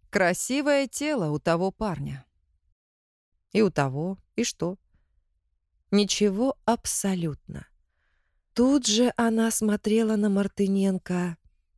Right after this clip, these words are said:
и у неё без преувеличения слабели ноги. По телу прокатился жар и ухнул весь куда-то вниз живота, в трусики.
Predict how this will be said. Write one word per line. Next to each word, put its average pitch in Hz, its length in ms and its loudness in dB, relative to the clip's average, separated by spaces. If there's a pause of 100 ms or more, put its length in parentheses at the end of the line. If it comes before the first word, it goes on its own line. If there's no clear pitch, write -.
(280)
и 202 140 4
у 196 100 6
неё 196 480 2
без 180 480 0
преувеличения 220 1300 2 (320)
слабели 165 720 -2
ноги. 135 580 -6 (1300)
По 175 140 2
телу 185 400 0
прокатился 165 800 -2
жар 196 440 0 (1200)
и 208 220 2 (120)
ухнул 170 720 0
весь 190 480 0 (580)
куда-то 190 560 0
вниз 175 380 -2
живота, 160 680 -4 (800)
в - 100 -20
трусики. - 680 -6